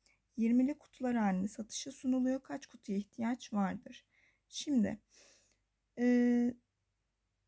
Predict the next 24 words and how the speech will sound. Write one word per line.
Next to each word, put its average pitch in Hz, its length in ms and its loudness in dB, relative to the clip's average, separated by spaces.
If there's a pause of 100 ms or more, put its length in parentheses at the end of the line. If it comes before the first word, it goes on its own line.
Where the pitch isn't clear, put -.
(1400)
kırk 320 300 -8
kilogram 240 600 0
yumurta 240 460 2
üretildiğine 226 680 0
göre 202 280 0
o 233 140 -6
zaman 247 420 2
diyorum 262 300 0
ki - 160 -18
üç 214 260 -12
yüz 233 100 -6
altmış 240 580 -6
derece 202 440 -4 (100)
kırk - 340 -10
ise 247 420 -2 (540)
iki - 280 -10
yüz 254 200 -2
on 254 180 4
altı 247 420 0
derece 202 720 0 (380)
x - 260 -10
kadar 226 460 -4
yumurtadır. 214 880 -2 (640)
Buradan 254 520 -2